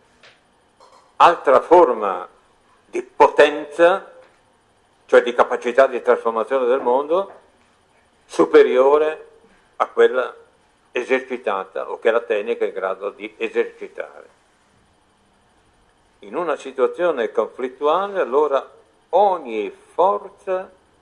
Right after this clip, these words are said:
è interessata a rafforzare sempre di più lo strumento di cui, tecnico di cui si serve.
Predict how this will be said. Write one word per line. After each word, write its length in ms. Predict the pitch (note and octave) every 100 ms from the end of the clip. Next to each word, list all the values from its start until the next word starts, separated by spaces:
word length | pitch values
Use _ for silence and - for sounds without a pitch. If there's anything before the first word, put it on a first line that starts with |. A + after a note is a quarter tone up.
| _ _ _
è 280 | - E3+ -
interessata 1120 | - C3 A#2+ D3 B2+ A2+ - D3+ E3 - D3+ -
a 160 | A2
rafforzare 1400 | A2+ D3 - _ D3 B2+ G#2+ _ E3 F#3 F3+ C3 A2 G2 - _ _ _ _
sempre 800 | - C#3+ - - - C#3+ C3+ - -
di 100 | A2
più 400 | - C3 D#3 F3 _ _ _ - _
lo 260 | A2+ A#2 A#2
strumento 840 | - G#2+ G2 G2+ G2+ G#2+ A#2+ A#2+ -
di 120 | G2+
cui, 200 | G2 G2+ G2+
tecnico 840 | A#2+ A2+ - A2+ - D3+ D#3+ - - - - _ _ _ _
di 140 | G2
cui 220 | _ A2+ A2
si 180 | -
serve. 640 | G2 - E2+ D#2+ D#2+ E2